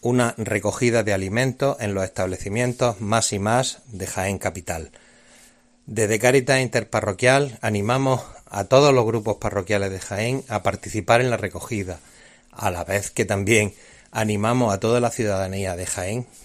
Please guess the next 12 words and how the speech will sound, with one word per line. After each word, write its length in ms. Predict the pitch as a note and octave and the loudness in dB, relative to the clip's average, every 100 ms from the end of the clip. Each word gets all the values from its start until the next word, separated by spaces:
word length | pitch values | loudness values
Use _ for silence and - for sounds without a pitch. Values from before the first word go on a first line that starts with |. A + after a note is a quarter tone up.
| - | -10
a 100 | F#2+ | -8
todos 260 | F#2+ A2 G2 | -2 -2 -2
los 140 | F2+ | -6
fieles, 400 | - G#2 G#2+ A#2 - - - - - - - _ _ - | -4 -2 -2 -4 -10 -20 -20 -20 -20 -20 -20 _ _ 2
que 340 | C#3+ D3 - - - | 4 4 -2 -16 -4
participen 840 | G#2 - G2 C3 A#2 B2+ C3 C3 - - | -4 -2 -2 0 2 2 2 -2 -12 -8
aportando 920 | G#2+ G#2+ G#2+ C3+ C3 B2+ B2+ B2+ - - | -2 0 4 6 8 6 2 0 -6 -12
lo 260 | G2+ F#2+ | -8 -6
que 100 | - | -6
buenamente 640 | F#2 A2+ A#2 A#2 A#2 G#2+ | 0 2 2 2 0 -2
su 160 | G#2+ G#2 | -4 -6
conciencia 720 | G2 - A2+ G#2 - A2 G#2+ | -6 -2 -2 -2 -2 -2 -2